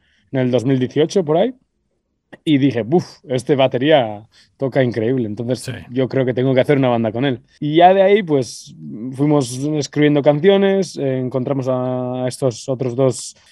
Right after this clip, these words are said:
Speaker 1: band members que, que los dos son, eran locales, y también para mí era muy importante el poder estar un poco,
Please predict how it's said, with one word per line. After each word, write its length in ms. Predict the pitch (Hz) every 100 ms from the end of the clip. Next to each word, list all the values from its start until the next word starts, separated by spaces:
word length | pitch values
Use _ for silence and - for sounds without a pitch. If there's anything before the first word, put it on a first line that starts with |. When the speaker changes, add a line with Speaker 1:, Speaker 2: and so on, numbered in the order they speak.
| _ _ -
Speaker 1:
band 220 | 143 143
members 380 | 147 151 143 -
que, 360 | 139 127 123
que 120 | - 120
los 140 | 120
dos 140 | 123
son, 220 | - 135 123
eran 240 | 127 127
locales, 400 | 127 165 165 143
y 60 | 127
también 300 | 127 139 139
para 180 | 135 135
mí 120 | 143
era 120 | 139
muy 160 | 139 139
importante 580 | 127 127 139 139 127
el 140 | 113 104
poder 300 | 113 117 120
estar 300 | - 135 120
un 100 | 113
poco, 380 | 117 110 113